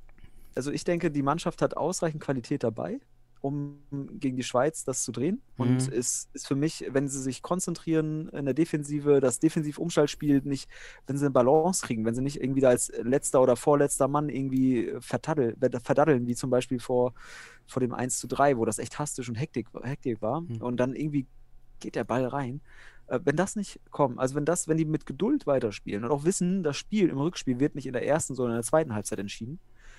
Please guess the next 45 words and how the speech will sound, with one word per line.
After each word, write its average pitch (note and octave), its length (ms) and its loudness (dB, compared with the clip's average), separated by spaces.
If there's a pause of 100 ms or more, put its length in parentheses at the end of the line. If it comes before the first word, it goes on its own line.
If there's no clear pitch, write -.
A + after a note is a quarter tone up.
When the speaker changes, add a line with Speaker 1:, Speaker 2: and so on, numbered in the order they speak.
(200)
Speaker 1:
ähm, B2 280 4 (300)
dann C3 200 0
sehe C3+ 100 0
ich C3 60 -2
die C3 100 -2
deutsche B2+ 260 2
Mannschaft B2 300 -4
ganz A2+ 220 -2
klar - 180 -6
vorne D#3+ 340 -2
und G#2 160 -4
die B2+ 100 -2
müssen C#3+ 200 -4
das B2 80 -4
selbstbewusst D#3 600 0
machen, A2+ 340 -2
Speaker 2:
Mhm. A2+ 260 -6
Speaker 1:
die C3 60 -12
müssen, C#3 460 -6
die C3 120 0
dürfen C#3+ 240 0
sich C#3+ 140 0
auch C#3 60 2
nicht C#3+ 120 -6
von C3 140 -4
Fehlern D3+ 560 2
irritieren C#3+ 540 -2
lassen, D3 340 0
weil C3 140 8
das D#3 200 2
ist F#3 140 -4
eher D#3+ 260 4
so, D#3+ 200 0
das E3 180 -4
ist, F3 140 -6 (120)
da E3+ 120 -4
sehe F3 100 0
ich D#3+ 120 -4
gerade D#3+ 180 2
so D3+ 80 -6
die D3 80 0
Mentalität D3+ 500 0
der C#3+ 80 2
beiden B2+ 220 2
Mannschaften. C3+ 560 -6